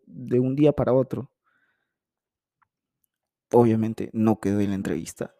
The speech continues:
<laughs> Me quedé una semana más acá, este, mandando currículums y probando suerte. Y aquí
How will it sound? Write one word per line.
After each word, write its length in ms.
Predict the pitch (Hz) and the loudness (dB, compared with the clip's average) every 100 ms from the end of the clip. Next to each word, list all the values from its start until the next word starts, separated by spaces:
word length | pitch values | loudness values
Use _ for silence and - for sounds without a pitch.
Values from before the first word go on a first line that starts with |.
| _ | _
<laughs> 1300 | - - - - - _ _ - 196 208 - - - | -20 -20 -20 -20 -20 _ _ -14 -12 -12 -16 -18 -8
Me 180 | 143 | -6
quedé 200 | - 123 | 0 0
una 160 | 127 143 | 2 -2
semana 400 | - 120 127 127 | -2 -2 -2 -2
más 240 | 127 131 | -4 -4
acá, 560 | 131 - 127 127 131 127 | -6 -4 -2 0 -2 -4
este, 500 | - 151 _ - 127 | -6 -12 _ -12 -8
mandando 380 | 113 120 127 127 | -8 -6 -6 -4
currículums 580 | 120 123 120 120 120 120 | -4 -4 -4 -4 -4 -4
y 40 | |
probando 360 | 110 110 113 151 | -2 -2 -2 -2
suerte. 500 | 131 123 - 196 - _ _ _ - | -2 -2 -4 -12 -12 _ _ _ -4
Y 100 | 151 | -4
aquí 420 | 151 - 220 - | -4 -4 -4 -4